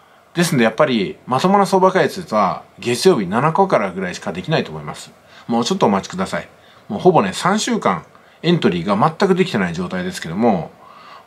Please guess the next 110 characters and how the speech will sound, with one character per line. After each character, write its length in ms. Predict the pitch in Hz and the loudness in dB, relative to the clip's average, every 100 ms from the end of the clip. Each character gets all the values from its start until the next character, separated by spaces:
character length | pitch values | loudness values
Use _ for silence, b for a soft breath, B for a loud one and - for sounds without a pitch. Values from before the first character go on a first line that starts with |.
| 98 | -8
や 100 | 107 | -2
っ 40 | |
ぱ 100 | 151 | 0
り 60 | 160 | 0
ね、 120 | 95 | -2
戦 220 | - 180 | 0 2
争 200 | 202 220 | 2 4
が 100 | 214 | 4
起 60 | 202 | 2
き 60 | |
る 60 | 175 | 0
っ 20 | |
て 120 | - | -4
こ 160 | 196 - | -4 -2
う 40 | |
い 20 | 170 | -2
う 20 | |
こ 80 | - | -2
と 80 | |
な 100 | 170 | -2
ん 60 | 95 | -4
で 60 | 78 | -6
す 40 | |
よ。 120 | - - _ _ _ _ - | -18 -20 _ _ _ _ -12
金 260 | - 160 | 2 6
融 140 | 185 190 | 8 8
業 180 | 190 185 | 6 4
界、 140 | 90 | -2
規 140 | - | -6
制 180 | - 165 | -4 -4
緩-、 420 | 156 165 131 113 | 0 0 0 -2
あ 40 | 131 | 0
の、 300 | 123 110 87 - | 2 2 -2 -12
規 120 | - | -4
制 160 | - 170 | 0 2
強 160 | 185 160 | 2 0
化 120 | 87 | -2
っ 40 | |
て 80 | - | -8
い 20 | |
う 40 | 78 | -12
の 120 | 87 | -2
は、 260 | 110 82 B B B | 0 -2 B B B
私 280 | - 131 214 | -8 -2 0
た 80 | 151 | 0
ち 380 | - 131 98 95 | 0 2 2 0
エ 40 | |
フ 140 | 113 190 | 2 4
エ 40 | |
ッ 100 | 190 | 4
ク 80 | - | -4
ス 100 | - | -2
の 140 | 135 | 0
乗 120 | 101 | 0
り 60 | 107 | 0
手 140 | 120 | 0
に 80 | 120 | 2
も 160 | 110 110 | 2 0
か 140 | - | 0
な 80 | 180 | 0
り 80 | 98 | -2
影 140 | 87 | -6
響 120 | 82 | -8
し 120 | 87 - | -10 -10
ま 100 | - | -12
す。 200 | - - B B B B - | -16 -20 B B B B -2
た 100 | 240 | 0
だ 100 | 196 | 2
し、 200 | 185 147 | 0 -4
こ 200 | - 226 | 0 2
う 40 | |
い 20 | 269 | 2
う 20 | |
の 100 | 160 | 0
が 100 | 101 | 0
得 260 | 131 131 | -4 -2
意 60 | 196 | 0
で 80 | 92 | 0
ね、 220 | 87 - - _ _ _ _ _ | -4 -8 -16 _ _ _ _ _
あ 100 | - | -8
の、 320 | 90 87 87 | -6 -6 -6
ギ 100 | 107 | 0
ャ 60 | 208 | 2
ン 60 | 208 | 4
ブ 80 | |
ル 60 | 131 | 2
み 120 | 104 | 2
た 120 | 95 | 0
い 40 | 92 | 0
な 120 | 98 | 0
エ 40 | |
フ 100 | 95 | 0
エ 40 | 120 | 0
ッ 60 | |
ク 80 | 117 | 0
ス 80 | - | -6
が 80 | 95 | -6
で 100 | 101 | -6
き 80 | 123 | -6
る 60 | |
人 120 | 113 80 | -6 -6
も 80 | |
い 60 | 85 | -6
る 80 | 120 | -4
ん 40 | |
で 40 | 113 | -6
す 100 | - | -10
け 80 | - | -16
ど 80 | |
ね。 200 | 85 92 | -16 -18